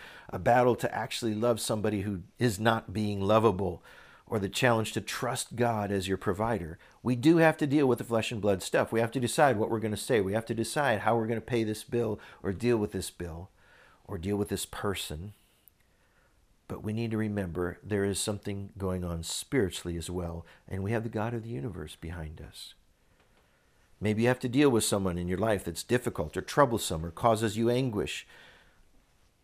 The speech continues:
Obviously, that's a flesh and blood kind of a situation, but the real battle is to trust God,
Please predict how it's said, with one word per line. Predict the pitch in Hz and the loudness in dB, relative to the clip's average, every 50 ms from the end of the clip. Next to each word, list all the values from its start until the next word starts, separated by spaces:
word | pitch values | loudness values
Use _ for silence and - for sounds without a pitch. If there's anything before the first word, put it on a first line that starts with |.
| _ _ _ _ _ _ _ _ - - - _ _ _ | _ _ _ _ _ _ _ _ -20 -20 -20 _ _ _
Obviously, | - 156 156 - 98 95 - - 107 110 | -6 -6 -4 -4 -4 -4 -2 0 2 2
that's | 104 98 98 - - | 4 2 2 0 -2
a | 104 | -4
flesh | - - - 85 95 95 - - | -4 -6 -6 -6 -6 -4 -4 -4
and | 110 104 95 | -4 -4 -2
blood | 90 92 95 92 107 - | -2 0 0 0 -2 -2
kind | - 104 92 | -4 -4 -2
of | 90 90 | -2 -2
a | 92 | -4
situation, | - - 95 - - - 123 113 104 95 - - 110 104 | -4 -6 -6 -4 -2 0 2 2 2 2 0 -4 -6 -4
but | 104 117 117 | -4 -4 -2
the | - 98 | -2 -2
real | 95 101 117 135 151 160 | -2 0 0 0 0 -2
battle | 147 - 98 78 78 82 107 113 - | -2 -2 -2 -2 -2 -2 -6 -6 -6
is | - 107 107 - | -6 -6 -6 -4
to | - 135 | -6 -6
trust | - - - - 76 76 90 - - - - | -6 -6 -8 -8 -8 -8 -8 -10 -12 -6 -4
God, | 107 110 127 117 85 92 - | -2 -2 0 -2 -2 -4 -4